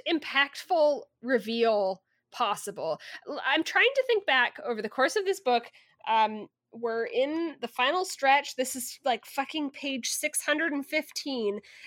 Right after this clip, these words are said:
and I'm trying to think of when we saw Neville. We saw him get reject-, well, we didn't even see it. We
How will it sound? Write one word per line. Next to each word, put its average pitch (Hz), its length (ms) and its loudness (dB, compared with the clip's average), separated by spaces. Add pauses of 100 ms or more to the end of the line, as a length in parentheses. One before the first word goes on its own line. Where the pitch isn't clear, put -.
(100)
and 247 120 2
I'm 233 100 -2
trying 302 340 2
to 370 60 -2
think 247 300 0
of 202 160 -8
when 233 160 0
we 247 100 -4
saw 233 240 0
Neville. 190 460 -6 (240)
We 247 100 -2
saw 277 240 0
him 370 240 0
get 269 220 0
reject-, 220 440 -2 (100)
well, 320 160 -4
we 330 120 2
didn't 466 200 4
even 254 180 4
see 233 240 -2
it. - 120 -2
We 214 140 -4